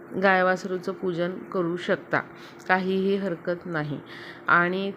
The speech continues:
त्याचबरोबर बघा, मी अजून एक जागा तुम्हाला सांगते की जिथे तुम्ही गाय वासराची मूर्ती अवश्य ठेवली पाहिजे, आणि ती जागा म्हणजे तुमची जी तुळस आहे, त्यामध्ये तुम्ही एक छोटी का होईना पितळेची,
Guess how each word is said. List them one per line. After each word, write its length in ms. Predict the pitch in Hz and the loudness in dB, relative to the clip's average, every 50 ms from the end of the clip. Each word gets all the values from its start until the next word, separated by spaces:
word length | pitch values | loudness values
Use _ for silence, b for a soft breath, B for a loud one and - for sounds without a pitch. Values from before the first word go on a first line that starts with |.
| - - | 0 4
त्याचबरोबर 800 | 220 214 233 233 - - 254 196 214 202 185 185 180 185 185 180 | 6 6 6 6 6 2 4 4 6 4 4 4 2 2 2 2
बघा, 360 | 175 175 170 160 170 165 165 | 4 2 2 2 0 -2 -2
मी 180 | 180 185 185 | -2 -2 -2
अजून 400 | - - - 190 175 185 208 214 | 0 2 2 2 2 2 2 4
एक 140 | 226 220 196 | 4 2 2
जागा 340 | 180 196 190 175 170 175 175 | 2 4 4 4 4 2 0
तुम्हाला 420 | 170 175 175 165 170 170 170 175 | 0 0 -2 -2 -2 0 0 -2
सांगते 480 | 170 170 185 165 160 160 156 - 160 160 | -2 0 -2 0 0 -2 -2 -4 -6 -6
की 180 | 160 - 185 170 | -6 -6 -6 -4
जिथे 360 | 160 185 185 185 - 196 196 | -2 -2 -2 0 0 -2 -2
तुम्ही 360 | 190 - 185 175 175 170 175 | 0 0 -2 0 0 0 0
गाय 300 | 175 185 180 180 190 202 | 4 6 6 6 6 6
वासराची 580 | 196 190 180 175 - 175 170 170 170 - 190 180 | 4 4 2 2 2 0 0 0 0 -2 -4 -4
मूर्ती 400 | 180 175 170 165 160 - 202 - - - | -2 -2 -4 -4 -4 -4 -4 -4 0 2
अवश्य 500 | - 175 180 190 190 - - - 226 226 | 2 2 2 2 0 -2 -2 2 2 2
ठेवली 340 | 220 220 214 180 175 170 170 | 4 4 2 2 4 0 -2
पाहिजे, 440 | 165 - 151 147 147 135 - - - - | -2 -2 -2 -4 -4 -6 -6 -8 -8 -8
आणि 220 | - 147 165 170 170 170 - | -8 -6 -4 -4 -4 -4 -2
ती 140 | 226 226 208 | 0 0 2
जागा 320 | 185 190 170 156 165 165 | 2 2 0 2 0 -2
म्हणजे 320 | 160 165 165 160 165 170 175 - | -2 -2 -4 -4 -4 -6 -4 -4
तुमची 300 | 190 180 175 - 180 180 | -4 -4 -2 -2 -4 -4
जी 160 | 160 175 180 | -2 -2 -4
तुळस 520 | 165 - - - 240 247 233 226 220 - | -4 -4 0 4 8 8 8 8 8 4
आहे, 240 | 180 170 175 165 160 - B B B B B B B B - | 2 2 2 -2 -6 -8 B B B B B B B B 4
त्यामध्ये 420 | 220 220 214 196 190 180 175 180 | 6 6 6 4 2 2 2 0
तुम्ही 440 | 175 - 185 180 180 180 185 - - | 0 0 -2 -2 -2 -2 -2 -4 -4
एक 80 | 180 175 - - | -6 -8 -10 -12
छोटी 500 | - - - 233 226 220 - - 247 240 | -6 0 2 4 4 2 2 0 0 0
का 140 | 226 - 240 | 2 4 4
होईना 340 | 233 214 196 180 175 175 180 | 4 4 4 2 2 0 -2
पितळेची, 960 | 180 - - 208 - - - 214 214 220 226 220 220 - - 185 175 180 | -2 -2 -2 -2 -2 2 4 6 8 8 8 6 4 -2 -6 -4 -2 -4